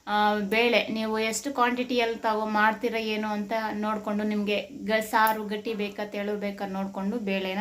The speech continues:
ಸ್ವಲ್ಪ ಜಾಸ್ತಿ ಹಾಕ್ಕೊಳ್ಳಿ. ಹಾಗೆ ಬಂದ್ಬಿಟ್ಟು, ಆ, ನುಗ್ಗೆಕಾಯಿ, ಅದ್ರ ಜೊತೆಗೆ ನೀವು ಬೇರೆ ತರಕಾರಿನೂ ಹಾಕ್ಕೋಬೋದು. ಇವಾಗ ಬಂದ್ಬಿಟ್ಟು ನಾನು ಒಂದೇ ತರಕಾರಿ ನುಗ್ಗೆಕಾಯಿ ಮಾತ್ರನೇ ಹಾಕಿದ್ದೀನಿ. ಅದ್ರ ಜೊತೆ ಆಲೂಗಡ್ಡೆ ಹಾಕಿದ್ರು ಚೆನ್ನಾಗಿರತ್ತೆ, ಇದು,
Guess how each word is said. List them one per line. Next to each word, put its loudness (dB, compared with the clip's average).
ಸ್ವಲ್ಪ -8
ಜಾಸ್ತಿ -6
ಹಾಕ್ಕೊಳ್ಳಿ. -6
ಹಾಗೆ 2
ಬಂದ್ಬಿಟ್ಟು, -2
ಆ, 2
ನುಗ್ಗೆಕಾಯಿ, 0
ಅದ್ರ -2
ಜೊತೆಗೆ 2
ನೀವು -2
ಬೇರೆ 0
ತರಕಾರಿನೂ 0
ಹಾಕ್ಕೋಬೋದು. -4
ಇವಾಗ 0
ಬಂದ್ಬಿಟ್ಟು -4
ನಾನು 2
ಒಂದೇ -2
ತರಕಾರಿ -8
ನುಗ್ಗೆಕಾಯಿ -2
ಮಾತ್ರನೇ -6
ಹಾಕಿದ್ದೀನಿ. -8
ಅದ್ರ 4
ಜೊತೆ 4
ಆಲೂಗಡ್ಡೆ 4
ಹಾಕಿದ್ರು -2
ಚೆನ್ನಾಗಿರತ್ತೆ, -4
ಇದು, 0